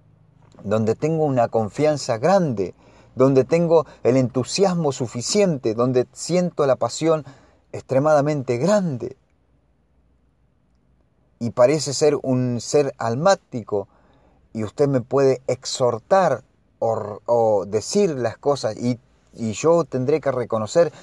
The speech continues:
que tiene razón, que no podemos vivir en,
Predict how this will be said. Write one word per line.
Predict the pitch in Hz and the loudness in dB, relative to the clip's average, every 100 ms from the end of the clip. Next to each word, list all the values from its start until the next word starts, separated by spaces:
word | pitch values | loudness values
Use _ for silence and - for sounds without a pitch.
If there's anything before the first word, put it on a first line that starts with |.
| _ | _
que | 123 | -6
tiene | 165 185 151 | -2 0 0
razón, | 127 - 196 143 - _ | -2 0 0 -2 -12 _
que | 139 | -2
no | 180 | -2
podemos | 170 156 180 214 175 | 0 0 2 2 0
vivir | 131 127 135 123 - | -2 -2 -2 -2 -4
en, | 123 127 | -4 -4